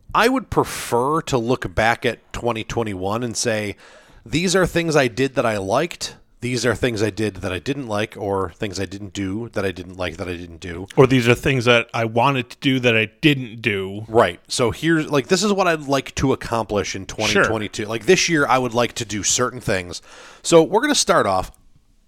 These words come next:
Speaker 1: kinda going back and forth about our own personal things we'd like to do better, differently,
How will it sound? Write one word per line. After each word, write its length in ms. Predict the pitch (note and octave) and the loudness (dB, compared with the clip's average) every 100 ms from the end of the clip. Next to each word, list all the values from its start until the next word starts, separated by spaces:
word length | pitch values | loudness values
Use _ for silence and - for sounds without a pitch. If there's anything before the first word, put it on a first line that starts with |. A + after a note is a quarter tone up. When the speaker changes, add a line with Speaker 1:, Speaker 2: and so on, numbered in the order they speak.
| _ _ _ - - - | _ _ _ -20 -20 -6
Speaker 1:
kinda 200 | - C#4 | -2 2
going 200 | C4+ G#3+ | 2 2
back 160 | F3 F3 | 0 -2
and 100 | - | 2
forth 180 | C3 B2+ | 2 4
about 160 | A#2 | 6
our 100 | A2+ | 4
own 220 | A#2+ C#3 - | 4 0 0
personal 580 | - C3+ B2+ A#2+ A2+ - _ _ _ _ _ _ _ _ _ - - - | 2 2 4 2 2 -2 _ _ _ _ _ _ _ _ _ -20 -20 -16
things 300 | - G3 G3 | -2 0 0
we'd 160 | G3 F3 | -2 0
like 180 | F3+ - | 0 0
to 100 | B2+ | -6
do 440 | A2+ C#3+ D3 D3 - - - - - - - _ _ - | 2 4 6 2 -2 -20 -20 -20 -20 -20 -20 _ _ -8
better, 480 | - D#3 F#3 E3 | 0 2 4 2
differently, 880 | B2+ - D3 D#3 C#3+ C#3+ C3+ B2+ B2 | 0 2 2 2 -2 -4 -6 -6 -8